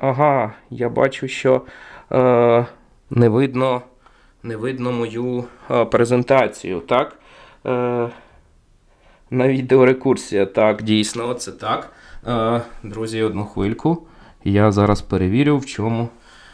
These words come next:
в чому справа. Так.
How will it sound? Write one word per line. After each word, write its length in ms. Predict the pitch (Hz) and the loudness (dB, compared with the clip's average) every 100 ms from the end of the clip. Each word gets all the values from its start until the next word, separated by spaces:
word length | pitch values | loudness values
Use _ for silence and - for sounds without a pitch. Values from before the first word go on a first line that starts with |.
| - - - | -20 -20 -16
в 60 | |
чому 380 | - 131 135 127 | -8 0 2 2
справа. 880 | - - 117 107 101 92 87 90 98 - - - | -2 -8 -4 -2 0 0 0 -2 -4 -12 -18 -12
Так. 440 | 98 95 - - | -6 -6 -8 -16